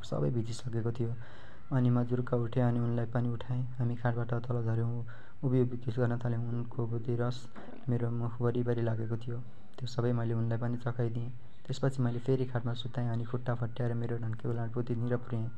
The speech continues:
"ल अब गर्छु ल," मैले भने, "छिटो गर न, म तिमीले लाडको चुकाएको जुगामा तडपड-, तडपिरहेको छु, गर, गर," उनले भनिन्। मैले पनि मेरो लाडो उनको बुधमा छिराएँ, "खत, खत, खत, खत" गर्दै। र उनी,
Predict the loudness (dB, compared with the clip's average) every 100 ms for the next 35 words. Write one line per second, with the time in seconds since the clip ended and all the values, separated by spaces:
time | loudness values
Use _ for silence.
0 | -6 -6 -6 2 4 4 2 0 2 4
1 | 4 4 2 2 -2 -2 -2 0 2 0
2 | 0 -2 -2 0 0 0 0 -2 -2 -2
3 | -2 -2 -4 -6 -4 -4 -6 -6 -6 -4
4 | -4 -4 -6 -2 0 2 2 0 2 2
5 | 2 0 -6 0 2 2 2 2 2 0
6 | -2 -2 -2 -4 -2 0 2 2 2 2
7 | 0 2 2 0 -2 -4 -4 -4 -6 -6
8 | -6 -6 -4 0 0 2 2 2 0 0
9 | 0 0 -2 -2 0 -2 0 0 0 -2
10 | -4 -4 -4 -4 -2 -2 0 -2 0 0
11 | 0 2 0 0 -2 -4 -6 -6 -6 -6
12 | -6 -4 0 2 2 2 0 0